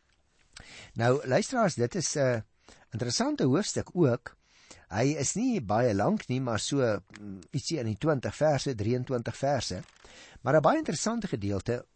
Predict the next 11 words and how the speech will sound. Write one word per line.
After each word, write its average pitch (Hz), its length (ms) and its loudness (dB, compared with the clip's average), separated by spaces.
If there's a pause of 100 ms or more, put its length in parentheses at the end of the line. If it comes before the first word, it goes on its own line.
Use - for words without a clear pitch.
omdat 294 340 4
dit 151 160 2
hier 131 400 2
baie 196 380 2
duidelik 113 340 0
gaan 110 320 -4
oor 127 260 2
afgode 117 760 0 (640)
wat 120 300 0
afgewys 101 640 -2
word. - 360 -14